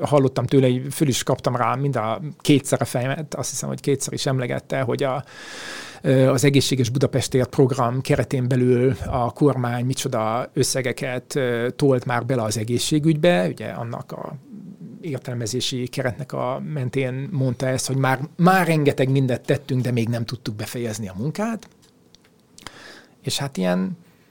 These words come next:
száz milliárd fölötti összegek hangzanak el, tehát tulajdonképpen mindent, ö, beleszámolnak ebbe a, ö,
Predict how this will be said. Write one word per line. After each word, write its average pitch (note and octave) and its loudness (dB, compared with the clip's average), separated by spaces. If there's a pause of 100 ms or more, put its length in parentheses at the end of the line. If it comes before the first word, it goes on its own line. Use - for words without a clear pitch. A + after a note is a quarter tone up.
(520)
száz - -6
milliárd A2 -8
fölötti - -8
összegek - -6 (220)
hangzanak A#2+ -2
el, C#3 0
tehát - 0
tulajdonképpen C#3 2 (120)
mindent, B2+ 2
ö, B2+ 4
beleszámolnak A#2 0
ebbe A#2+ 2
a, C3 0
ö, B2+ 0